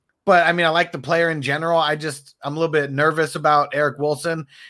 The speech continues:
and is Anthony Barr gonna come and, you know, be the guy again, and Eric Wilson just go back to a reduced role?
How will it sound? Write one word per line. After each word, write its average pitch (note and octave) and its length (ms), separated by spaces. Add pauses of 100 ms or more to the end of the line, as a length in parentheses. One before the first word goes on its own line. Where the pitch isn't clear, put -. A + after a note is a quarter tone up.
(100)
and C#3 380
is D3 440
Anthony D3 380
Barr C#3+ 340
gonna C#3 240
come C#3+ 360
and, B2+ 240 (380)
you G#3 120
know, F#3+ 100
be F3+ 180
the E3 100
guy D#3+ 240
again, D3+ 280
and D3 120
Eric D#3 240
Wilson D#3+ 340
just C3+ 220
go D3 120
back C#3+ 300
to D#3 80
a D3 80
reduced B2+ 460
role? B2 320